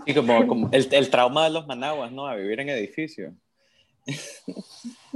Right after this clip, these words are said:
Eh, y, y espectacular, yo recuerdo haberme metido a un par de edificios abandonados en la vieja Managua y aquellos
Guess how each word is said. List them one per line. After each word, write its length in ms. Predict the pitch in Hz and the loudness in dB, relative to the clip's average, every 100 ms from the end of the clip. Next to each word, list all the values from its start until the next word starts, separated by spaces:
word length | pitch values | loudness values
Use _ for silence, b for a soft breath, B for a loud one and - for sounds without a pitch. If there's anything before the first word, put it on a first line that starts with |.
| 269 _ b b b b _ - 117 | -14 _ b b b b _ 0 4
Eh, 380 | 113 110 104 - | 6 6 4 4
y, 420 | 131 123 131 131 | 4 6 6 6
y 0 | |
espectacular, 760 | 131 - 139 135 - 110 156 | 4 0 -2 -2 0 2 2
yo 140 | 135 120 | 0 -4
recuerdo 340 | 131 143 143 | -2 -2 0
haberme 320 | 156 156 156 | 0 0 -4
metido 300 | 156 156 165 | -6 -4 -2
a 40 | 123 | -2
un 60 | |
par 160 | 101 104 | 0 0
de 80 | 110 | 0
edificios 320 | 117 127 139 135 | -2 -6 -4 -2
abandonados 560 | 135 135 143 135 117 | 0 0 2 2 2
en 80 | 104 | -2
la 80 | 95 | -2
vieja 200 | 98 113 | -2 -4
Managua 600 | 117 123 123 135 175 175 - | -4 0 2 2 2 -2 -4
y 220 | 120 107 | -2 -2
aquellos 520 | - 98 87 90 | -2 -2 -2 -2